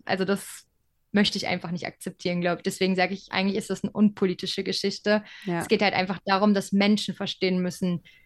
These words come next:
Speaker 1: das, was getan werden muss.
Speaker 2: Wichtiger Punkt. Ich glaube, auch in Deutschland, die Parteienlandschaft ist in großen Teilen, soweit es zumindest bis auf eine ganz weit rechte Partei, eigentlich alle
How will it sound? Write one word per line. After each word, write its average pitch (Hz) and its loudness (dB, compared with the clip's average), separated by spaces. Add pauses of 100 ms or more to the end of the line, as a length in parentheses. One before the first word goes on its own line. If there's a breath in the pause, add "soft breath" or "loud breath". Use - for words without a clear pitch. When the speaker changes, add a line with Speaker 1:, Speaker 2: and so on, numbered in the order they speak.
(120)
Speaker 1:
das, 180 -2
was 180 -2
getan 185 -4
werden 190 -2
muss. 196 -2 (800 loud breath)
Speaker 2:
Wichtiger 190 4
Punkt. 180 2
Ich 165 -8
glaube, 175 6
auch 170 4
in 180 2
Deutschland, 180 4
die 170 -2
Parteienlandschaft 175 0
ist - -8 (100)
in 170 -6 (160)
großen 170 0
Teilen, 165 0
soweit 160 2
es 160 -8
zumindest 165 -2
bis 175 0
auf - -6 (140)
eine 180 4 (640 loud breath)
ganz 160 -2
weit 156 -2
rechte 202 4
Partei, 170 4
eigentlich 170 0
alle 175 4